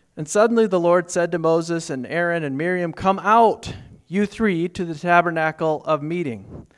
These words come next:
So the three came out, and then the Lord came down in the pillar of the cloud and stood in the door of the tabernacle and called Aaron and Miriam, and they both went forward.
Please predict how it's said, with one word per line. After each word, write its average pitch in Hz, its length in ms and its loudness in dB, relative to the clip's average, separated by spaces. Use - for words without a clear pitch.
So 196 160 0
the 175 100 -2
three 202 220 -2
came 196 320 -2
out, 160 460 2
and 156 140 -4
then 180 140 2
the 165 100 0
Lord 180 380 0
came 180 240 -6
down 160 280 0
in 147 80 -6
the 139 80 -6
pillar 165 280 -2
of 139 80 -6
the 135 100 -6
cloud 143 640 0
and 135 120 -8
stood 165 560 -4
in 135 120 -8
the 131 80 -8
door 143 220 -2
of 131 40 -8
the 123 80 -8
tabernacle 135 840 -4
and 131 140 -14
called 139 320 0
Aaron 135 420 -8
and 123 160 -8
Miriam, 131 440 -4
and 127 120 -10
they 123 60 -6
both 123 320 -4
went 120 220 -8
forward. 131 540 -4